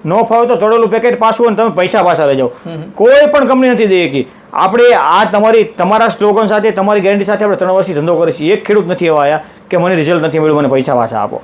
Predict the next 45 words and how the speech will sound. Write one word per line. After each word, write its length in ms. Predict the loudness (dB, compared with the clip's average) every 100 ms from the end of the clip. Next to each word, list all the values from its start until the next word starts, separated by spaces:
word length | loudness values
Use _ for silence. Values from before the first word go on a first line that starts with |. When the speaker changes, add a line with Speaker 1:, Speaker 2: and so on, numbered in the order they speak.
| -10 -8
Speaker 2:
તમે 260 | -4 -2
અત્યાર 260 | 0 2 4
Speaker 1:
દરેક 100 | 4
Speaker 2:
સુધીમાં 280 | 2 0 -2
કોઈ 160 | -4
દિવસ 280 | -2 -4 -4
કોઈને 200 | -2 2
Speaker 1:
કોઈ 120 | 2
Speaker 2:
પાછા 120 | 2
Speaker 1:
નહીં. 140 | 2 0
Speaker 2:
પૈસા 220 | -2 -2
નથી 100 | -4
આપ્યા? 180 | -2 0
Speaker 1:
તમારી 240 | 2 2
દરેક 340 | 4 2 2 2
પ્રોડક્ટ 240 | 0 0
છે, 140 | 0
જીગરી 460 | -2 -2 -2 -2 -2
છે, 200 | 0 0
પ્રોસિડ 420 | 0 0 0 -2
છે, 220 | -2 0
વરદાન 520 | 2 2 2 2 2 0
છે, 380 | -2 0 2
Speaker 2:
હા, 120 | 2 0
હા. 220 | -4 -6 -6
Speaker 1:
કે 60 | -4
પછી 280 | -2 -2 -2
સ્ટાર 300 | 0 2 2
એન 140 | 0
પી 100 | -2
કે, 120 | -2
સ્ટાર 320 | 0 0 2
વામ, 400 | 2 2 2 0 -8 -16 -20 -8
માઇક્રોરાઇઝા 720 | -4 -2 -2 0 0 2 0
છે, 260 | 0 -2 -2 -6 -18 -12
પછી 220 | -6 -2 0
વરદાન 420 | 0 0 0 -2
પ્લસ 240 | 0 0
છે, 320 | 0 -2 -2
કોઈ 300 | -2 0 2
પણ 280 | 4 2 2
પ્રોડક્ટ 220 | 2 2
લઈ 80 | 2
લો 120 | 2
સાહેબ, 180 | 2 0